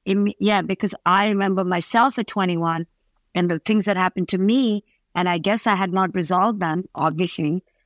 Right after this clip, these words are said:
because I wanted to protect her. But I immediately took that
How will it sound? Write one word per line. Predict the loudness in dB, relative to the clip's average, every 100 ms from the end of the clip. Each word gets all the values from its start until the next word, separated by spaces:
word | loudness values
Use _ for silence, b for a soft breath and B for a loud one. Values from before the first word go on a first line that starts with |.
| _
because | -2 0 2
I | 2
wanted | 2 0 -2
to |
protect | -2 -2 0 0 -2
her. | -2 0 0
But | -2
I | 0
immediately | 0 2 2 2 2 0
took | 0 -4 0
that | 0 2 -2